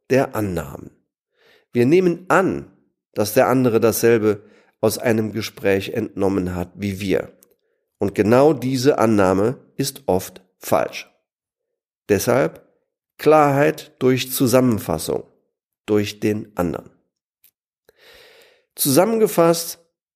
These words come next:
meine vier besten Tipps für dich für Führen mit den Ohren. Erstens, hundert Prozent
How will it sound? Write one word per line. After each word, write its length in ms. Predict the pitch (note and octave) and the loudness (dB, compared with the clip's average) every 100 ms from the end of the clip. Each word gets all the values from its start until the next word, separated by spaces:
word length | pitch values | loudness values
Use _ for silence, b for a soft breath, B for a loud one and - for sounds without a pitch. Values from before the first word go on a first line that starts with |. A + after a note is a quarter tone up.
| _ | _
meine 340 | F#2+ G2+ G2 | 0 2 0
vier 320 | - - F#3 | -2 -2 0
besten 380 | E3+ D#3 - C3+ | 2 0 0 -4
Tipps 260 | A2+ C#3 - | -2 -2 -2
für 160 | - | -2
dich 400 | B2 C3 - - _ | -2 -4 -8 -20 _
für 220 | - - | -14 -14
Führen 720 | - E3+ D#3+ D3 D3+ D#3 D#3 | -10 -4 0 0 0 -2 -8
mit 240 | - G#2+ - | -6 -6 -2
den 260 | A#2 B2+ - | -4 -2 0
Ohren. 420 | G#2+ F2 E2 D2+ _ _ _ _ _ _ _ _ _ _ _ _ _ | 2 0 -6 -14 _ _ _ _ _ _ _ _ _ _ _ _ _
Erstens, 640 | A#2 B2 - F3 G3 - _ _ _ _ _ _ _ _ | 2 2 -2 -4 -4 -12 _ _ _ _ _ _ _ _
hundert 440 | - G3 F#3+ F#3+ | -2 0 0 -2
Prozent 640 | - E3+ - C3+ C3 C3 | -2 -4 0 0 0 -4